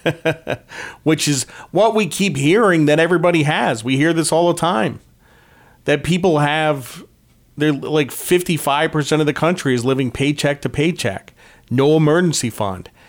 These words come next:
That is nuts. Anybody can have an emergency fund. It, it just, you just chip away at it. Build up some savings.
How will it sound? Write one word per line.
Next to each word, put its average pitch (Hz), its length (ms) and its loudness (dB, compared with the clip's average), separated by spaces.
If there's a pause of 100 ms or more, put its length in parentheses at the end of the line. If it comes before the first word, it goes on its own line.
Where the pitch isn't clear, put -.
(220)
That 117 320 -2
is 131 420 -2
nuts. 113 720 -4 (1600)
Anybody 214 320 2
can 135 140 0
have 123 140 0
an 117 60 0
emergency 98 440 -4
fund. 87 400 -12 (1700)
It, 127 200 -16
it - 160 -14
just, - 360 -4 (500)
you 113 80 -10
just 156 200 -2
chip 160 180 -2
away 156 300 0
at 98 160 -2
it. 87 160 -12 (420)
Build 120 160 -2
up 135 140 0
some 127 160 -8
savings. 113 680 -6